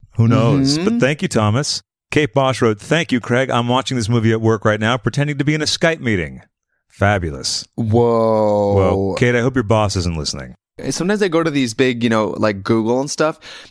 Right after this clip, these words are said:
Speaker 2: and they always have these big companies have, like, a game room,
Speaker 1: <laughs> Oh, right.
Speaker 2: an arcade. And I'm always like,
Speaker 1: Yeah.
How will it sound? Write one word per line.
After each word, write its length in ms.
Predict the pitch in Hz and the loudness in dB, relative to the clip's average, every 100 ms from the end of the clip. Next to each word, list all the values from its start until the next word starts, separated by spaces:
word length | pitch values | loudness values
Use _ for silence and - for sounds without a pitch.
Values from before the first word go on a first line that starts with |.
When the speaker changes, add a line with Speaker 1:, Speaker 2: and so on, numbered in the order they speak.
| - - | -10 -2
Speaker 2:
and 160 | 131 | 0
they 80 | 135 | 2
always 240 | 139 156 151 | 2 0 0
have 200 | 147 120 | -2 0
these 180 | 117 | -2
big 260 | 101 123 110 | 0 -2 0
companies 480 | 123 117 123 113 101 | -2 -2 -2 -2 -2
have, 180 | 107 104 | -2 -2
like, 180 | 98 - | -4 -2
a 60 | |
game 460 | 160 139 127 131 110 | -2 0 0 0 -2
room, 440 | 101 95 90 95 - | -2 -4 -8 -14 -2
Speaker 1:
<laughs> 60 | 131 | 0
Oh, 340 | 113 185 190 - | 2 0 0 -2
right. 200 | 123 123 | 0 2
Speaker 2:
an 60 | 170 | 2
arcade. 540 | 175 - 135 131 113 104 | 0 -2 -2 0 0 0
And 60 | |
I'm 80 | 117 | 0
always 160 | 123 117 | 0 2
like, 100 | 113 | 2
Speaker 1:
Yeah. 260 | 92 65 | 0 -4